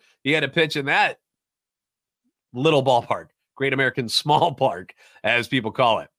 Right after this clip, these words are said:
I mean, he's much better than anyone the Cardinals had on their team last year by a long shot.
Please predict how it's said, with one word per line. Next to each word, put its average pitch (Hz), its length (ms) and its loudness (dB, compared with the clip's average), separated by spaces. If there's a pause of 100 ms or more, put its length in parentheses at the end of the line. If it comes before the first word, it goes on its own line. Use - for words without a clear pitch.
(520)
I 139 80 -6
mean, 165 140 0
he's 175 200 -4
much 208 320 -2
better 165 360 0
than 143 220 -4
anyone 156 880 -2 (420)
the 185 80 -2
Cardinals 170 400 -2
had 156 240 -2
on 127 140 -4
their 190 180 -4
team 104 240 -6
last 80 280 -12
year 90 260 -10 (640)
by 123 100 0
a 107 100 -4
long 202 320 4
shot. - 300 -10